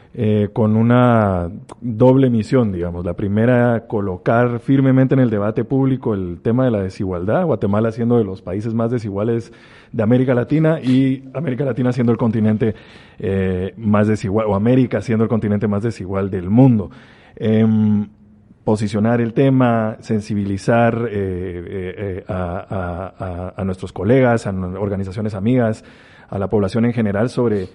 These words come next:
qué es la desigualdad, porque pareciera ser, eh, muy, muy, muy claro, muy, un concepto transparente, pero no lo es. En el momento que lo tratamos de definir nos damos cuenta que es bastante abstracto, es complejo. Em,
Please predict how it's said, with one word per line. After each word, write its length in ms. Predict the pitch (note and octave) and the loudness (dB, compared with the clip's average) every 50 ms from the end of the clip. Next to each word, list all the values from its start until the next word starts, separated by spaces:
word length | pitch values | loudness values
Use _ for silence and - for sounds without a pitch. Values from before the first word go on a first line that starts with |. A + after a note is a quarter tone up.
| - _ | -16 _
qué 260 | - - G#2+ G#2+ A#2 | -4 0 2 2 2
es 320 | F3 - - - - - - - | 2 0 -2 -6 -20 -14 -8 -4
la 80 | A#2+ | -2
desigualdad, 500 | A2+ G#2+ G2+ A2+ G#2+ A2 A2 A2+ D#3 F#3+ | -2 -2 -2 -2 0 0 0 0 -2 -2
porque 160 | G#3 - B2 A#2+ | -4 -6 -8 -6
pareciera 460 | G#2+ A2 G#2 G#2 G#2 - A#2+ B2+ B2 | -4 -4 -2 -2 0 0 2 2 2
ser, 340 | A2+ B2 A#2+ A#2 A2+ G#2+ - - - - - _ - | 2 0 -2 -2 -4 -8 -12 -16 -20 -20 -20 _ -10
eh, 300 | - G#2+ G2+ F#2+ F#2 F2 | -8 -6 -6 -4 -6 -6
muy, 440 | E2+ F2 F2+ F#2 G2 G2+ G2 G2+ G2 | -8 -8 -8 -6 -6 -4 -4 -6 -6
muy, 540 | F#2+ F#2+ F#2+ G2 G2+ G#2+ G#2 G2+ G2 G2 G2 | -8 -10 -12 -14 -14 -12 -10 -10 -8 -8 -8
muy 220 | F#2+ G2 G#2 G2 | -8 -8 -8 -8
claro, 380 | F#2 - G2+ F2+ F2+ B2 D#3+ C#3+ | -10 -10 -8 -6 -4 -4 -4 -4
muy, 400 | A#2 G#2+ G2 G2+ G2 F#2+ F#2+ G2+ - - _ | -6 -6 -6 -8 -8 -8 -10 -12 -14 -16 _
un 180 | - G#2 G2 G2 | -12 -10 -10 -10
concepto 680 | F#2+ - G2 F#2+ - G#2 G2 - - G#2+ G2+ F#2+ E2+ - - - - - - - | -10 -10 -10 -8 -6 -8 -8 -6 -6 -6 -6 -6 -8 -10 -16 -20 -20 -20 -12 -8
transparente, 600 | - G#2+ G2 - - E2+ E2+ G2 A#2+ C#3+ - - | -6 -6 -6 -8 -8 -6 -4 -2 -2 -2 -2 -2
pero 220 | B2 B2 A2 G2 | -2 -2 -2 -2
no 100 | G2 G2 | -4 -4
lo 160 | A2 A2+ A2+ | -2 -2 0
es. 200 | A#2 B2+ C#3+ - | 0 0 -2 -2
En 60 | A#2+ G#2 | -4 -6
el 60 | G2+ | -6
momento 300 | G2 F#2+ G2+ G#2 C3+ A#2+ | -6 -6 -6 -4 -4 -2
que 60 | A#2+ | -2
lo 80 | G#2+ G2 | -4 -4
tratamos 360 | G#2+ G2+ F2+ G#2+ G#2+ A2 A2 | -4 -6 -4 -4 -4 -2 -2
de 80 | A2 | -2
definir 320 | G#2 F#2+ G2 G2+ F#2 G2+ A2+ | -2 -4 -4 -4 -4 -2 0
nos 140 | B2 A#2 A#2+ | 0 0 -2
damos 200 | A#2 A#2+ A2+ - | -2 -4 -6 -4
cuenta 300 | - A2+ A2 A2+ A#2+ A2+ | -2 -2 0 0 -2 -2
que 160 | - A2 G2 - - - - - - - | -2 -6 -8 -8 -14 -20 -20 -20 -16 -10
es 80 | - | -8
bastante 380 | G#2+ G#2+ G2+ - G2+ G#2 G2+ G#2 | -6 -6 -6 -6 -6 -6 -6 -6
abstracto, 500 | F2+ F2+ - C3 B2+ C#3 B2 - - A#2 | -6 -4 -2 0 0 0 0 0 -2 -2
es 120 | A2 - | -2 -2
complejo. 720 | - - A2 F#2 G2 F#2+ - B2 C3 C3 - - A#2+ A2 - - - - - - - - - - | -6 -10 -10 -10 -8 -4 0 0 0 0 0 0 -2 -2 -4 -6 -20 -20 -20 -20 -20 -20 -12 -6
Em, 560 | - A2+ A2 G#2+ G#2+ G#2 G#2 G2+ G2 G2+ A2 | -2 0 0 0 0 0 0 0 -2 -2 -4